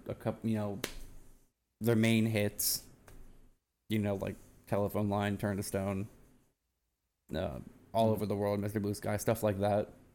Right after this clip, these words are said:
Speaker 1: Last Train to London is another one. I love that one.
Speaker 2: Oh, yeah. Man, I really wish that song was on this album, really.
Speaker 1: Yeah.
Speaker 2: Like,
Speaker 1: It deserves to, it
Speaker 2: man.
Speaker 1: deserves a spot in the very best. It, it's
Speaker 2: It
Speaker 1: a
Speaker 2: does.
Speaker 1: m-, masterclass.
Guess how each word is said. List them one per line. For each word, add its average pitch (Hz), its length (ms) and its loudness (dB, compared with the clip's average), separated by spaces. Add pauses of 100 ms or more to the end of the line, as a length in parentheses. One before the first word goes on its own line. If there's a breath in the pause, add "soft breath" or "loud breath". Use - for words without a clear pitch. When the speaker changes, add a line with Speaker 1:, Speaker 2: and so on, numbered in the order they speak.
Speaker 1:
Last 123 200 4
Train 123 160 6
to 110 60 6
London 110 280 4
is 104 100 0
another 110 220 4
one. 110 120 2
I 95 100 -2
love 98 300 -2
that 104 160 2
one. 113 200 0 (1160)
Speaker 2:
Oh, 107 200 12
yeah. 85 240 2 (260)
Man, 113 220 6
I 104 40 8
really 127 280 6
wish 90 240 2
that 85 200 4
song 80 360 -2
was 87 180 -8
on 69 140 -10
this - 180 -16
album, - 300 -8
really. 62 280 -10 (420)
Speaker 1:
Yeah. 107 360 4
Speaker 2:
Like, 98 80 -4 (1040)
Speaker 1:
It 117 140 0
deserves 104 380 -2
to, 110 60 -2
it 95 60 -6
Speaker 2:
man. 117 160 0
Speaker 1:
deserves 110 360 2
a 104 60 0
spot 101 320 2
in 98 80 -6
the 104 60 -2
very 107 320 0
best. 107 480 -6
It, 101 160 -10
it's - 320 -8
Speaker 2:
It 90 120 -4
Speaker 1:
a - 20 -14
Speaker 2:
does. 80 440 -2 (220)
Speaker 1:
m-, 101 160 -6 (140)
masterclass. 110 840 -2